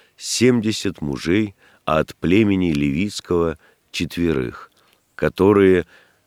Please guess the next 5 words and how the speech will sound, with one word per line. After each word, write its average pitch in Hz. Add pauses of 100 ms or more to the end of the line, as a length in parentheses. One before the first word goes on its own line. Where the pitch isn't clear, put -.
начинали 80
песни. - (340)
Их 80
звали 73 (200)
Асаф, 90